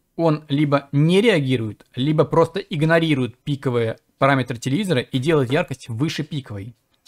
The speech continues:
Хотя в фильмах теоретически могут быть значения L два как для увеличения, так и уменьшения. Следующее тестовое видео. Это L два трим,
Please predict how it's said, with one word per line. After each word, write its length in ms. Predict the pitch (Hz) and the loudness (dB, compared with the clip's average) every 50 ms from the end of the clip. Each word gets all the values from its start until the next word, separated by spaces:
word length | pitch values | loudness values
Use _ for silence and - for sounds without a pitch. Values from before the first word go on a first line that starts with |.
| - _ _ _ _ | -20 _ _ _ _
Хотя 340 | - - 151 131 - - 131 | -4 -2 -2 0 0 0 -2
в 60 | 113 | -2
фильмах 380 | - - 185 226 226 165 - - | -2 -2 0 2 2 0 0 -2
теоретически 640 | - 156 151 143 151 143 120 - - - - - - | 0 0 0 0 -2 -4 -8 -10 -12 -12 -14 -10 -6
могут 400 | - 127 147 175 165 147 139 123 | -2 0 2 4 4 4 2 0
быть 160 | 113 127 113 | 0 -2 -2
значения 460 | 117 131 117 - 147 131 123 127 131 | -2 -2 -2 -2 -2 -2 0 0 -2
L 80 | 127 120 | -2 -2
два 180 | 117 143 156 | -2 -4 -2
как 200 | - - 139 131 | 0 0 0 2
для 120 | 127 131 135 | 2 0 0
увеличения, 540 | 131 131 127 123 - - 156 202 226 175 135 | 2 2 0 -2 -2 -2 -2 0 0 -2 -2
так 180 | - 135 - | -4 -6 -4
и 60 | - | -2
уменьшения. 580 | 151 175 202 190 - - 123 113 110 107 123 151 - _ _ _ _ _ _ _ _ _ _ _ _ _ _ _ _ _ _ _ _ _ _ _ _ _ _ _ _ _ _ | -2 -2 -2 -4 -4 -6 -8 -8 -8 -10 -12 -16 -18 _ _ _ _ _ _ _ _ _ _ _ _ _ _ _ _ _ _ _ _ _ _ _ _ _ _ _ _ _ _
Следующее 640 | - - - 135 131 170 190 202 180 - - 175 165 | -8 -4 -2 0 0 0 2 0 0 0 -2 -4 -2
тестовое 380 | - 160 151 - - 156 160 | -2 -2 -2 -2 -2 -2 -2
видео. 400 | 151 139 123 107 110 107 101 - - _ _ _ _ _ _ _ _ _ | 0 -2 -2 -4 -6 -8 -10 -12 -16 _ _ _ _ _ _ _ _ _
Это 340 | - 156 151 151 165 151 - | 0 2 2 2 0 -2 0
L 160 | - 151 147 139 | 0 2 2 2
два 220 | 131 135 143 131 | 2 2 2 2
трим, 420 | 135 - 147 165 202 220 220 262 | 2 0 0 0 0 0 -2 -4